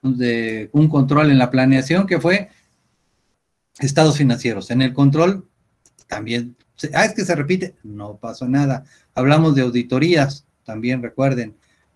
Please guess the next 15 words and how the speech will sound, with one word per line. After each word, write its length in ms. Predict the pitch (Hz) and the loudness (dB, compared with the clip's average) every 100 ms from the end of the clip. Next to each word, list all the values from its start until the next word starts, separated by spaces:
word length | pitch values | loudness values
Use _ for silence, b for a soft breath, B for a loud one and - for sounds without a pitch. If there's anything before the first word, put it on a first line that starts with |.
| _ | _
¿Cómo 220 | - 143 | 4 6
van 200 | 139 143 | 8 6
a 40 | 139 | 6
hacer 260 | 139 139 | 4 0
el 240 | 135 120 101 | 0 -4 -8
trabajo 500 | 113 117 127 139 127 | -6 -4 -4 -4 -4
de 200 | 117 107 | -6 -10
verificación 720 | 104 104 95 120 110 127 127 | -12 -14 -14 -14 -8 -4 -2
de 100 | 123 | -4
que 60 | 107 | -8
estén 240 | - 117 | -8 -8
haciendo 320 | 117 117 117 | -6 -6 -6
bien 160 | 110 101 | -8 -14
su 140 | 107 | -18
trabajo? 540 | - 117 139 139 139 | -10 -4 -2 -2 -4